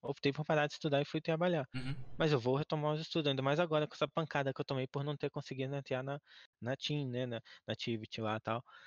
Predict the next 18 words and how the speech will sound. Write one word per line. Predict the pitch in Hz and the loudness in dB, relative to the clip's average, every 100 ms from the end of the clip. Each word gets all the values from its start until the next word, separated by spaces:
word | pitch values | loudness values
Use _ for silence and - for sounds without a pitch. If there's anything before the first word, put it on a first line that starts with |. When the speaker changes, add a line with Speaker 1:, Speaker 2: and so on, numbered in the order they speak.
| - - | -10 -2
Speaker 1:
É, | |
mas | 123 147 | 2 4
eu | 196 | 4
entendo | 190 170 180 | 4 4 4
a | 175 | 2
Activity | - - 147 160 196 196 | 0 -4 -2 -2 -4 -8
porque | - 156 160 | -8 -6 -2
talvez | 170 135 135 | 0 2 4
era | 147 156 | 2 0
questão | 156 - 156 | -4 -4 -2
contratual, | 160 165 160 202 160 139 | -2 0 0 2 2 2
né? | 120 | -2
Contrato | - 107 117 - | -6 -4 -2 -2
de | 117 | -4
outsourcing | 110 - - 127 165 131 | -4 -4 -2 -2 -2 -6
geralmente | 110 107 101 113 - | -4 -4 -4 -8 -4
tá | - | -2
lá, | 139 127 | 0 0